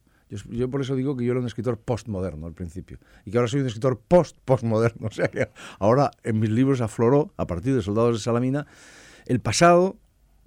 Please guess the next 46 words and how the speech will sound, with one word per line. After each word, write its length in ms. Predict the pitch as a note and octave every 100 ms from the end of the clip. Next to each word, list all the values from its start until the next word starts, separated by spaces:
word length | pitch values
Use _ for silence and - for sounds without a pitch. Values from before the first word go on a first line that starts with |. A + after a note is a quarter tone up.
| _
como 200 | A#2+ A#2
dimensión 320 | A2+ G#2+ C3+
del 100 | C3
presente, 420 | A2 G2+ C3+ C3
no 100 | A#2+
el 80 | A#2
pasado 320 | A2 G#2+ G#2
por 120 | G2 G2
sí 100 | G2+
mismo, 320 | A2+ G#2 G2
no 100 | G2
es 100 | -
que 80 | G2+
tenga 160 | G#2
un 100 | G2+
interés 320 | F#2+ G2 G2
arqueológico 600 | G2 F2+ G2+ F#2 G2+ - F2+
en 80 |
el 60 | F2+
pasado, 260 | - G#2+ G#2
sino 180 | G#2+
el 60 | F#2+
pasado 260 | F2 G#2+ A#2+
en 60 |
la 60 | A2
medida 220 | G2 A2
en 80 | A#2+
que 100 | G#2+
todavía 340 | G2+ F#2+ G#2+
es 80 | G2
presente, 480 | - D#2+ G2+ F2 - A2+
como 180 | E2+ E2+
el 80 | -
pasado 300 | - D2 F#2+
de 60 | F#2
la 60 | F2+
guerra 200 | F2 E2
civil, 360 | A2 D3+ D3
como 140 | C3+ G#2
el 60 |
pasado 320 | - E2+ G2 F#2+
de 60 |
la 80 | F2+
transición, 560 | F2+ F2 F2 E2+ B2+ G2+
etcétera, 420 | F2 B2+ A#2 - _ _ - - _
y 320 | F3 F3+ F#3